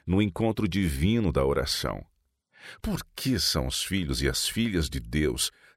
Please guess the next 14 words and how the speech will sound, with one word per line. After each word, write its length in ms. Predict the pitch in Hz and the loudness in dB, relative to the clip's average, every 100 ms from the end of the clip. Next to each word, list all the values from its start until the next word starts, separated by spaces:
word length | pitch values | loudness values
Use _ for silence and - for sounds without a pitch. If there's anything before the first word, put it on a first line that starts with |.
| - | 2
tão 140 | 135 | 4
relutantes 640 | 131 117 95 82 120 110 87 | 4 2 2 4 2 4 4
em 100 | 87 | 4
orar 400 | 69 78 101 - | 4 4 2 2
quando 280 | 87 82 80 | 2 4 6
a 40 | |
oração 460 | 80 73 78 107 107 | 6 6 2 2 2
é 80 | |
a 80 | 82 | 2
chave 500 | 82 - 117 117 95 | 2 2 4 4 4
na 160 | 80 73 | 2 2
mão 320 | 71 90 123 | 4 4 6
da 140 | 95 | 4
fé 460 | 82 - - 92 | 2 0 4 6